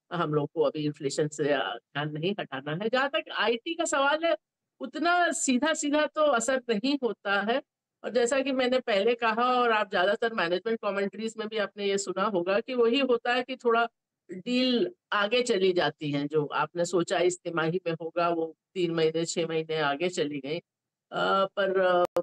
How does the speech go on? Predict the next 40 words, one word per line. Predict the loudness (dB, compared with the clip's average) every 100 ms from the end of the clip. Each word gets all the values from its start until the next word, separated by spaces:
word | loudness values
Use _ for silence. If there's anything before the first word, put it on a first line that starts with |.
| _ -6
अभी | -2 -2
कोई | 0 0
ऐसा | 2 0 0 0
नहीं | 0 0
लगता | -2 -4 -6
कि | -4
कोई | -4
बहुत | -2 -2 -2 -2
ही |
खराब | -2 0 0 0
स्थिति | -4 -10 -4 0
है। | 2 2 -2 _ _ -2
वो | 2 2
sector | 2 -4 _ -2 0
अगर | 0 0 0
हम | -4 -4
पूरा | 0 2 4
देखें | 2 0 2 0
तो | 2 2 2
हमको | 2 0 -2
बहुत, | -2 -4 -4 _ _ _ _ _
बहुत | -6 -4 0
ही | 0
अच्छा | 0 -2 -2
भी | 2
नहीं | 2
लगता, | 0 -2 -6
बहुत | -4 -8
खराब | -4 -2 0 -2
भी | -2
नहीं | 0
लगता। | 0 -2 -4 -4 _ _ -6
और | 0 0 0
sector | -4 -4 -2 -2 -2
के | -2 0
में, | 2 0 -2 _ _ -10
अ, | -2 2 4 2 2
mid | 0 -2
cap, | -2 0 0 -4 -2
अ, | 2 4 4 2